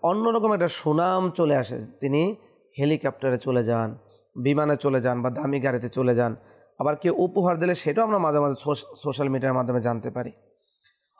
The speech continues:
আমির আহলে সুন্নাতকে তেমনই একজন উপহার দিল যে দিনের কাজে তিনি এমন। কিন্তু দেখেন যারা মুখলিস, সবাই এমন না, আর উপহার দিলে এটা নেওয়া নাজায়েজ না প্রেক্ষাপটে। কিন্তু আল্লাহওয়ালা যেটা আমরা যে আলোচনা করছি,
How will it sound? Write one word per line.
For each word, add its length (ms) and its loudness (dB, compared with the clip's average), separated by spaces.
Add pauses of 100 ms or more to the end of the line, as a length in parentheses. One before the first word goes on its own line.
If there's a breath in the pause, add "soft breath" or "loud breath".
(140)
আমির 300 0
আহলে 120 2
সুন্নাতকে 380 0
তেমনই 340 2
একজন 180 2
উপহার 360 2
দিল 180 2
যে 100 2
দিনের 300 2
কাজে 240 0
তিনি 240 0
এমন। 240 0 (800)
কিন্তু 140 0
দেখেন 200 2
যারা 180 2
মুখলিস, 720 -2 (1400)
সবাই 380 0
এমন 240 2
না, 200 0 (100)
আর 180 -2
উপহার 560 0
দিলে 340 2 (580)
এটা 120 0
নেওয়া 320 2
নাজায়েজ 540 0
না 140 -14 (600)
প্রেক্ষাপটে। 520 -2
কিন্তু 280 0
আল্লাহওয়ালা 500 2
যেটা 260 -2 (260)
আমরা 220 0
যে 160 0
আলোচনা 380 0
করছি, 380 -2